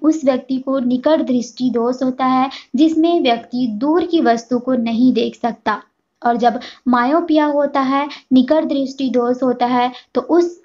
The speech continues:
व्य-, रोग से पीड़ित व्यक्ति को अवतल लेंस से बने हुए चश्मे को देना चाहिए। ठीक, दोनों समझ में आ गई? Next question है यहाँ पर,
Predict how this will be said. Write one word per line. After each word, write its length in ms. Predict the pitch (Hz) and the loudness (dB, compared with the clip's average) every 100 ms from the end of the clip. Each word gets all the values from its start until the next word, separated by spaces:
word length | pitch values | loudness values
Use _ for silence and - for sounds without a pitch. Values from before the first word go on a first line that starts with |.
| _ _ | _ _
व्य-, 240 | 240 247 254 | -4 -2 2
रोग 220 | 262 269 | 2 0
से 220 | - 277 | -2 -2
पीड़ित 460 | 269 262 240 247 247 | -2 -4 -4 -4 -4
व्यक्ति 440 | 214 247 254 277 | -4 -4 -6 -8
को 360 | 277 - 262 294 - _ - | -6 -2 0 -2 -6 _ -2
अवतल 460 | 254 262 269 349 | 0 0 0 2
लेंस 360 | 330 285 277 285 | 4 2 2 0
से 80 | 294 | 0
बने 280 | 240 240 254 | 0 0 2
हुए 280 | 254 247 | 2 2
चश्मे 460 | 247 233 233 - 240 | 0 -2 -4 -4 -4
को 140 | 233 | -2
देना 360 | 247 233 214 214 | 0 0 -2 -6
चाहिए। 400 | 208 214 208 - - _ _ | -6 -6 -6 -10 -16 _ _
ठीक, 300 | - 320 320 _ _ | -4 -4 -6 _ _
दोनों 380 | 233 240 240 277 277 - - | -4 0 0 0 -2 -14 -6
समझ 360 | 262 262 262 | 0 2 2
में 100 | 285 | 0
आ 100 | 285 | 0
गई? 320 | 285 311 349 - _ _ _ _ _ - - _ _ | 2 2 0 -8 _ _ _ _ _ -20 -20 _ _
Next 320 | 294 330 330 | 0 0 -2
question 420 | 359 359 247 247 262 | -4 -2 -2 -2 0
है 240 | 262 262 | 0 0
यहाँ 240 | 240 240 | 0 -2
पर, 220 | 233 247 | -2 -2